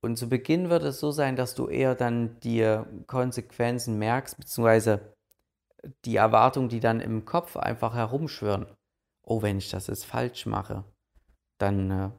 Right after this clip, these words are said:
mag mich vielleicht eine Arbeitskollege nicht.“ Oder sowas. Daran merken wir das. Und wenn du dann aber mal die Kette ein wenig zurückverfolgst, war am Anfang eine Art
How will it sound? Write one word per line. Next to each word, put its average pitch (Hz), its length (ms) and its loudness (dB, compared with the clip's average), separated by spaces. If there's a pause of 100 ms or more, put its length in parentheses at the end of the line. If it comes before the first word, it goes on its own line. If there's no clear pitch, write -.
(100)
mag 123 360 -2
mich 110 160 -4
vielleicht 95 340 -2
eine 104 240 0
Arbeitskollege 98 800 0
nicht.“ - 360 -10 (1300)
Oder 107 160 2
sowas. 120 580 2 (480)
Daran 131 360 2
merken 139 340 2
wir 98 140 0
das. - 340 -8 (380)
Und 104 140 -4
wenn 131 160 4
du 165 100 0
dann 135 180 2
aber 120 300 4
mal 113 160 2
die 113 120 -4
Kette - 420 -4
ein 120 200 -2
wenig 139 300 -2
zurückverfolgst, 117 1120 -4 (880)
war 107 140 -2
am 107 180 4
Anfang 143 680 -2 (100)
eine 117 320 -4
Art - 320 -6